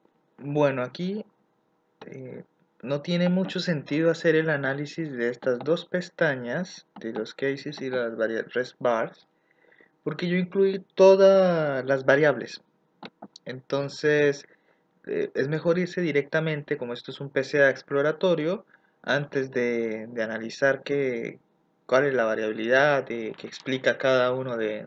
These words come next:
de estas variables analizadas o los cases, eh, y la posición en el gráfico, bueno, es mejor primero ir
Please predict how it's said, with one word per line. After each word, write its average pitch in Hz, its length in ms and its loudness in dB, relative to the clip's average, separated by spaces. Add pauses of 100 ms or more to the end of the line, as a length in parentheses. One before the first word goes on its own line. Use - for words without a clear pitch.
de 113 180 -2
estas 110 540 -2
variables 117 540 0
analizadas 113 760 -2
o - 40 -16
los - 180 -18
cases, 156 560 -2 (800)
eh, 120 760 -4 (540)
y 120 100 -4
la 110 140 2
posición 147 640 -2
en 117 120 -4
el 110 140 -6
gráfico, 143 460 0
bueno, 131 360 -4
es 120 140 -6
mejor 123 340 -4
primero 156 400 0
ir 196 240 -2